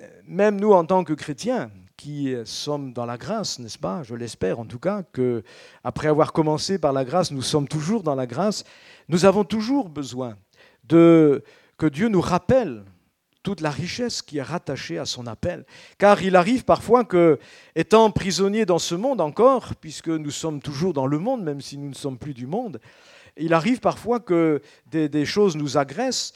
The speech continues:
des pensées nous assaillent, et parfois même nos, nos regards sont tentés de revenir vers ce monde qui, euh, parfois nous fait des offres alléchantes, n'est-ce pas ? <laughs>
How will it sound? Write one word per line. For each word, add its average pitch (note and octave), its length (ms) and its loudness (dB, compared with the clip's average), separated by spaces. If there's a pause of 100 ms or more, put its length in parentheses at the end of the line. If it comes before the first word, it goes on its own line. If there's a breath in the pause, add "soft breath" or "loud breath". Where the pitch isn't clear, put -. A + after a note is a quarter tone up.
(260 soft breath)
des D#3+ 120 -2
pensées F#3 480 2
nous D#3 220 -4
assaillent, B2 560 -4 (380 soft breath)
et D#3+ 280 6
parfois D#3+ 380 4
même F#3+ 320 2
nos, D#3 180 4
nos D3+ 160 4
regards E3+ 460 2
sont E3 220 -4
tentés E3 360 -2
de D#3+ 140 0
revenir F3 760 -2 (260 loud breath)
vers F#3 240 0
ce - 160 -2
monde F#3 520 -2 (420 soft breath)
qui, G3 380 2
euh, D3+ 300 6 (240 soft breath)
parfois F3 400 2
nous E3 160 -4
fait - 340 -4
des C#3+ 260 -4
offres G#3 260 -6
alléchantes, D#3 720 -6 (640 soft breath)
n'est-ce G#2+ 160 -16
pas ? G#3 280 -4 (440 loud breath)
<laughs> C#3+ 40 -6